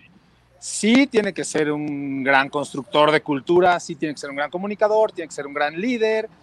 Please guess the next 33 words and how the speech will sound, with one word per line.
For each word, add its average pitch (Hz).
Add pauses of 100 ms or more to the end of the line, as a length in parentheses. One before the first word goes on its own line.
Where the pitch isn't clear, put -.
(220)
ah, 156 (180)
pero 190
su -
inclinación 202
va 254
a -
ser 233
ofensiva, 190 (400)
porque 214
necesitas 214
construir 190
alrededor 170
de 160
Trevor 151
Lawrence. 123 (500)
Trevor 349
Lawrence 233
es 190 (140)
la 175
parte 220
más 208
importante 202
que 156
van 170
a 180
hacer 170
los 165
Jacksonville 156
Jaguars 135
los -
próximos 143
diez 127
años. 113